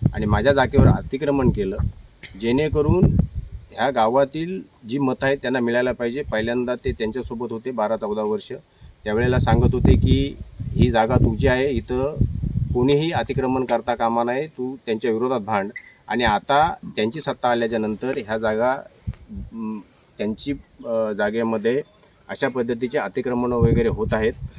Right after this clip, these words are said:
आणि त्याला, त्यांचा पूर्णपणे विरोध आहे. ही हुकुमशाही चालू आहे का,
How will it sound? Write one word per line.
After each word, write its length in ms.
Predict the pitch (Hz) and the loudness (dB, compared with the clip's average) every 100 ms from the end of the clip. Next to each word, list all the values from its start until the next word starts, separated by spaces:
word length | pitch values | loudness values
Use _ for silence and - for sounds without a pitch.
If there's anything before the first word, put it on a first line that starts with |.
| - - | -6 -4
आणि 300 | 107 113 127 143 - - - - | 0 2 2 0 -2 -6 -8 -6
त्याला, 340 | - 113 127 123 - | -2 0 2 0 0
त्यांचा 240 | 110 127 | 0 0
पूर्णपणे 580 | 117 - 143 165 143 127 | -4 -2 -2 0 0 4
विरोध 240 | 143 - - | 6 6 4
आहे. 180 | - | 2
ही 340 | - - - - | -2 -6 -2 2
हुकुमशाही 480 | - 139 156 127 123 | 4 4 4 6 4
चालू 220 | 110 110 | 4 2
आहे 160 | 101 | 0
का, 160 | 98 95 | 0 -6